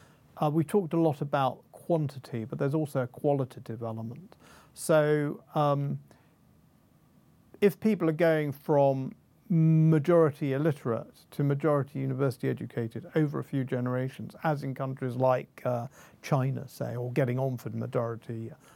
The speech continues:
uh, certainly a third or, or, or a bit more, uh, forty percent going to university, um, then obviously in terms of productivity, it's a very different society. And as a society shifts from a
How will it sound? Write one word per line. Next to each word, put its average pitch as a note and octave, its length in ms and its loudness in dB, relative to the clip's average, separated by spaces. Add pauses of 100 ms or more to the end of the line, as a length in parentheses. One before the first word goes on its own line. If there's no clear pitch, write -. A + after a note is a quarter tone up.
(120)
uh, C3 80 -6
certainly C3+ 320 -2
a A#2+ 60 -10
third B2+ 440 -2
or, B2 160 -8
or, B2+ 400 -6
or B2+ 340 -6
a C#3 40 -14
bit C#3+ 180 -8
more, C3 520 -6
uh, C3 200 -4
forty C#3+ 300 -6
percent C3 400 -8
going C3 200 -4
to B2+ 60 -6
university, B2+ 580 -6 (520)
um, D#3+ 320 0 (260)
then F#3+ 500 4 (340)
obviously F#3+ 360 2
in D3+ 80 -2
terms E3+ 300 0
of C#3+ 120 -2 (140)
productivity, D#3+ 1160 -2 (260)
it's D3 160 0
a D3+ 60 4
very C#3 260 2
different C3 360 -8
society. B2+ 640 -6
And D3 180 -4
as G3+ 220 0
a G3+ 60 -4
society D#3 580 -4
shifts - 580 -4
from C#3 300 0 (500)
a D3 280 2